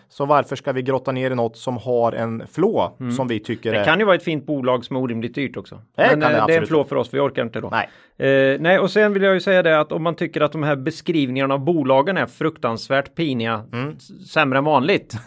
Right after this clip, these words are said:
Speaker 1: <laughs>
Speaker 2: så är det ju det att det var ju trettioen stycken här och
Speaker 1: Ja.
Speaker 2: det är bolag vi normalt sett inte tittar på. Då blev det ju lite
Speaker 1: Ja.
Speaker 2: svårare. Så säger jag någonting som är fullständigt huvudlöst fel här så får ni väl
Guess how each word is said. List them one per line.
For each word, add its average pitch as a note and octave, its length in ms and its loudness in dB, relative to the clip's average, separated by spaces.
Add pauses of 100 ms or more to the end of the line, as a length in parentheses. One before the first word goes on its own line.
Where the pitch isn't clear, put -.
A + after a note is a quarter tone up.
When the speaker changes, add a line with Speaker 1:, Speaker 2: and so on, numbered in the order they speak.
(200)
Speaker 1:
<laughs> C#3 320 0
Speaker 2:
så F3 120 -2
är E3 160 8
det E3+ 60 2
ju F#3+ 60 2
det D3 140 4
att C3 100 -2
det D3+ 60 -6
var C#3 120 2
ju C3+ 60 -4
trettioen D3+ 420 -2
stycken C#3+ 400 -4
här A2+ 280 2
och - 60 -6
Speaker 1:
Ja. G#2+ 160 2
Speaker 2:
det D#3 140 2
är D#3 40 2
bolag C3 340 0
vi B2 100 -2
normalt B2+ 360 -4
sett - 180 -12
inte E3+ 640 -2 (360)
tittar E3 280 -2
på. A2 220 -4
Då B2+ 120 -4
blev C#3+ 220 0
det A#2 60 -2
ju A#2+ 80 -2
lite A2 540 -6
Speaker 1:
Ja. - 180 -6 (180)
Speaker 2:
svårare. D3+ 420 4 (240)
Så F#3 160 -2
säger G3+ 180 2
jag G#3 100 2
någonting E3+ 260 -2
som E3 120 -6
är C#3+ 40 2
fullständigt E3 800 -2
huvudlöst C#3 420 -2
fel B2+ 240 0
här A2+ 60 0
så A2+ 120 -12
får C3+ 160 -6
ni C3 60 -4
väl B2+ 200 -4